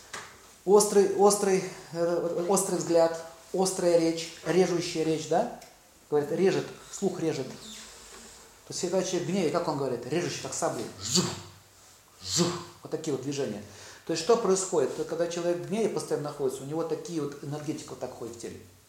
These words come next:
Режет, рубит. Поэтому и дает хронические воспалительные процессы.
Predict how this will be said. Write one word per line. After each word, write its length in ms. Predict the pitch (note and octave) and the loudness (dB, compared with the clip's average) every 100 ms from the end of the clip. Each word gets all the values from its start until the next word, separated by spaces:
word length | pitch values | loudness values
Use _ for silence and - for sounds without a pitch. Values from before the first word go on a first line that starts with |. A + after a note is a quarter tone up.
| - - | -20 -12
Режет, 360 | B2+ D#3+ C#3 - | -6 -6 -6 -8
рубит. 300 | B2+ A#2+ A#2+ - - - - - | -8 -8 -8 -12 -20 -20 -20 -10
Поэтому 340 | E3 E3+ F3 E3+ | -6 -4 -2 -2
и 40 | |
дает 280 | E3 F#3+ F#3+ | 0 0 0
хронические 680 | - - D#3 F#3 F#3 - D3 | -4 -8 -4 -4 -4 -8 -8
воспалительные 640 | C3+ C3 - C#3 C#3 C3 B2 | -8 -6 -6 -6 -8 -10 -10
процессы. 500 | - - - - | -12 -12 -12 -12